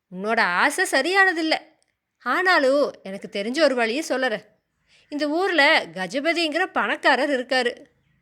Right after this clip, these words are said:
நீ அவர் பக்கத்துல உட்கார்ந்துட்டு காலையில ரெண்டு மணி நேரமும் சாயங்காலம் ரெண்டு மணி நேரமும் கதைகளை சொன்னீன்னா, அவர் ஒரு நாளைக்கு பத்து ரூபா வீதம் பணம் கொடுப்பாருன்னு" சொன்னாரு.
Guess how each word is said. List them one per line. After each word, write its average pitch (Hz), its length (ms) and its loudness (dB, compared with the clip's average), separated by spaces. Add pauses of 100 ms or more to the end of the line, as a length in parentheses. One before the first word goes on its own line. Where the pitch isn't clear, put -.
(320)
நீ 349 220 -2
அவர் 285 280 4
பக்கத்துல 392 420 -2
உட்கார்ந்துட்டு 277 680 -2 (340)
காலையில 311 580 0
ரெண்டு 294 260 2
மணி 285 180 -2
நேரமும் 226 640 -2
சாயங்காலம் 294 760 0
ரெண்டு 285 220 0
மணி 285 200 -2
நேரமும் 240 540 -2
கதைகளை 320 640 0
சொன்னீன்னா, 233 520 -4 (460)
அவர் 349 240 2
ஒரு 330 200 4
நாளைக்கு 339 520 2
பத்து 240 400 -4
ரூபா 330 300 0
வீதம் 254 420 -6
பணம் 277 360 -6
கொடுப்பாருன்னு" 226 480 -10
சொன்னாரு. 240 420 -8